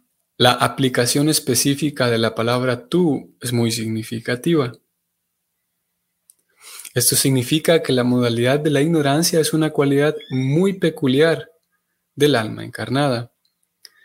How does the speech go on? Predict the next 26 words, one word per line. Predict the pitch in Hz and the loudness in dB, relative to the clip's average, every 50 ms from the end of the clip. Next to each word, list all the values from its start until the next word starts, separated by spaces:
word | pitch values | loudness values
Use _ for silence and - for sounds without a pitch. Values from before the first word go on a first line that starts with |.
| _ _ _ _ _ _ | _ _ _ _ _ _
Esta | 147 143 - - 180 | -2 -2 2 2 2
modalidad | 175 175 175 170 165 156 151 147 143 139 143 147 160 | 4 4 4 4 4 2 2 2 2 4 4 2 2
de | 156 170 | 0 2
la | 165 160 | 2 2
ignorancia | 160 160 160 151 143 143 147 156 151 - 160 147 | 2 2 2 0 0 0 0 -2 -2 0 -2 -2
es | 139 - - | -2 -2 -6
justamente | - - - - 220 233 - - - 233 208 180 170 175 202 220 220 220 185 | -6 -8 -4 -2 0 0 0 0 2 2 2 2 2 2 2 2 0 0 2
lo | 160 143 135 | 2 2 0
opuesto | 127 131 - 151 170 196 190 - - - 185 | 0 0 0 0 0 2 0 -2 0 0 2
a | 165 | 2
la | 165 160 | 2 0
modalidad | 156 151 143 143 139 139 131 127 127 131 131 135 147 147 | 0 0 0 0 0 0 0 0 0 0 0 0 0 0
de | 151 156 | 0 0
la | 151 147 | 0 0
bondad. | 135 127 123 127 120 120 120 117 127 139 147 139 - - - _ _ _ _ _ _ _ _ _ _ _ _ _ _ _ _ _ _ _ _ _ _ - - - - - - - - | -2 -2 -6 -8 -8 -6 -4 -2 -2 -2 -2 -6 -10 -18 -20 _ _ _ _ _ _ _ _ _ _ _ _ _ _ _ _ _ _ _ _ _ _ -20 -20 -18 -16 -16 -16 -8 -2
En | 123 123 | 0 2
la | 123 | 2
modalidad | 123 127 127 127 123 120 123 123 127 123 127 123 | 4 2 2 2 2 2 2 2 4 2 2 2
de | 127 143 | 0 2
la | 143 143 | 2 2
bondad, | 147 156 175 180 170 139 123 139 147 - | 2 2 2 2 2 2 2 2 0 -4
por | - 127 113 110 | -6 -6 -6 -4
medio | 110 117 127 131 131 123 117 | 0 0 2 2 2 0 0
del | 110 110 110 | -2 -4 -4
desarrollo | 113 110 - 117 113 113 131 135 135 123 113 | -4 -6 -4 -4 -4 -2 0 0 0 0 -2
del | 110 110 117 110 117 - | -2 -6 -6 -8 -8 -10